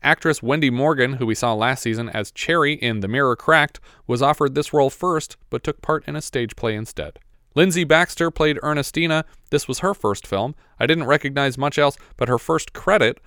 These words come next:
was for playing the title character in a mid-seventies adaptation of Little Match Girl for television. Peter Vaughn played Mister Freeman. He's back later this season as Winston the Ogre in Time Bandits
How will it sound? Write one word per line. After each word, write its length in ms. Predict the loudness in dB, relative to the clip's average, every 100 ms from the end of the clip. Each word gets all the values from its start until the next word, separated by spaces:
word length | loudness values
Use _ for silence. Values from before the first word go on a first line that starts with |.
| _ -8
was 140 | -4
for 100 | -4
playing 280 | -2 -2 0
the 100 | -4
title 320 | -2 0 0
character 480 | -2 -4 -2 -6 -6
in 120 | -6
a 120 | -6
mid-seventies 680 | -2 -4 -2 0 0 0 -2
adaptation 600 | -2 -2 0 -4 -4 -4
of 220 | -4 -4
Little 340 | -4 -2 -2 -2
Match 340 | -4 -6 -8
Girl 240 | -8 -8
for 140 | -8 -10
television. 500 | -8 -8 -8 -12 -18 _ _ _ _
Peter 240 | 0 4 6
Vaughn 380 | 6 6 4 2
played 260 | 2 2
Mister 280 | 0 -2 -2
Freeman. 440 | -2 -2 -2 -4 -8 _ _
He's 200 | -4 0
back 260 | 2 2
later 220 | 0 0 0
this 160 | -2
season 320 | -2 -4 -4
as 180 | -6 -6
Winston 440 | -2 -2 -2 -4 -4
the 120 | 0
Ogre 320 | 2 2 0
in 160 | -2 -6
Time 300 | -4 -2 2
Bandits 420 | 2 2 -2